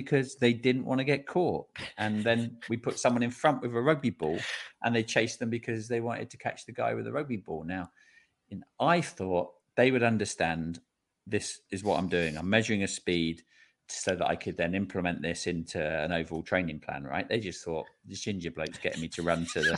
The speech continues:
plastic bag. It's not fun. I'm not getting fit. I'm not scoring any tries. Wha-, what's the point?" And it was a really valuable lesson to me, particularly with some of the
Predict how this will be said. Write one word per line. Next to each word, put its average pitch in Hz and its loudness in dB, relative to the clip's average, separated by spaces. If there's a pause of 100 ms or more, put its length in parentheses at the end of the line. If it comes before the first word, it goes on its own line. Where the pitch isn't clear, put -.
plastic - 2
bag. 80 8 (1300)
It's - -2
not 135 4
fun. 92 8 (240)
I'm 104 2
not 120 0
getting 110 4
fit. - 4 (640)
I'm 107 6
not 127 6
scoring 110 2
any 98 2
tries. 90 4 (420)
Wha-, 110 2
what's 117 4
the 120 2
point?" 117 4 (840)
And 110 6
it 113 4
was 110 0
a 110 0
really 131 4
valuable 110 4
lesson 104 0
to 101 -4
me, 107 4 (300)
particularly 113 -2
with 95 -2
some 95 0
of 85 0
the 85 0